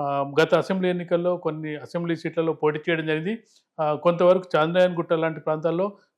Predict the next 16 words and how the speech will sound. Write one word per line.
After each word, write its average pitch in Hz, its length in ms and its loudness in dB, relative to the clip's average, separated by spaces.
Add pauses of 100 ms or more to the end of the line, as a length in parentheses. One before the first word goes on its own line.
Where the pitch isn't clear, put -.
(100)
గెలుపు 208 240 4
అంచనా 180 320 2
వరకు 175 240 0
కూడా 165 200 2
రావడం 147 320 2
జరిగింది. 123 360 -8 (280)
కానీ 220 340 6 (280)
ఈసారి 208 360 4
ఎంబీటీ 208 340 2
కూడా 196 260 4
తన 165 200 -2
అభ్యర్థిని 165 520 -2
పోటీ 160 280 0
నుంచి 165 200 -6
విరమించుకోవడం 160 560 0
జరిగింది. 131 320 -4